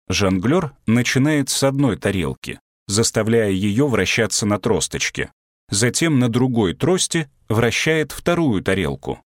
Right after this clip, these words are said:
Затем также поступает с третьей. К этому моменту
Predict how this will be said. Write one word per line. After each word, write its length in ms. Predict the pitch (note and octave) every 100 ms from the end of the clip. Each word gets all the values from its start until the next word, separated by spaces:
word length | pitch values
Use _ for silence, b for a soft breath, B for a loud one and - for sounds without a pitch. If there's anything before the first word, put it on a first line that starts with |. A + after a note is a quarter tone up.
| _
Затем 420 | G2 G#2+ A2+ B2+ A#2
также 320 | D#3+ C#3 C#3
поступает 680 | B2+ - A#2 G2+ A#2+ A#2 -
с 100 | -
третьей. 540 | A2+ D#2 - C2 - _ _ _
К 60 | B2+
этому 320 | B2 G2+ F#2+
моменту 600 | F#2 G2 D#3 C#3+ -